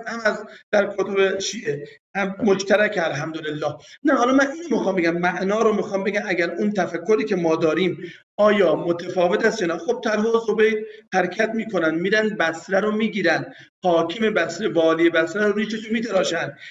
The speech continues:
یعنی یه شهر رو گرفتن. طبیعتاً خلیفه‌ای که بیعت شده باهاش رأی مردم رو داره، موظف از اهالی اون استان دفاع کنه.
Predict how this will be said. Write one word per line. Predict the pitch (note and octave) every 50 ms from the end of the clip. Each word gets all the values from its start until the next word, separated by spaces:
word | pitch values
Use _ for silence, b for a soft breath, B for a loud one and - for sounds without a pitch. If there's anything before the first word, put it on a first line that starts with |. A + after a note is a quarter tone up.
| B B -
یعنی | F#3+ F#3 G3 G#3+
یه | A3+ A#3
شهر | A#3+ - B3+ A#3 A3+ A#3
رو | C4 C4
گرفتن. | C4 A3 G#3 G3+ - - - A#3+ G#3+ F#3 E3 - B B B _ _ _ -
طبیعتاً | F#3 F3+ E3 F3+ F3+ E3 E3+ E3+ - - F#3
خلیفه‌ای | E3+ E3+ E3+ F3+ F3 E3+ E3+ E3+ F3+ A#3 A#3 A3
که | F#3+ A3 G3
بیعت | - E3 D#3+ D#3+ E3 A3+ - - A3+
شده | F3 F3+
باهاش | E3+ D#3+ D#3+ E3 D#3 D#3+ E3
رأی | E3+ E3+ E3+ E3 D#3+
مردم | E3 E3 E3 D#3+ E3 E3+
رو | E3 D#3+
داره، | E3 E3 E3+ G3 G#3 G#3 B B B B _ _
موظف | - F3 F3 E3+ E3+ E3+ E3+ - A3+ A3+
از | A#3 G#3 F#3+ F#3+ -
اهالی | - F#3+ F3+ F3+ E3+ E3+ G3 G#3
اون | G#3+ A3 A3 G#3+ G#3 G3+ - - _ -
استان | A3+ G3 F#3+ - - G#3 G3+ G3
دفاع | - F3 E3 E3+ F3 F#3+ E3+
کنه. | - - C#3+ C3 C3+ C3+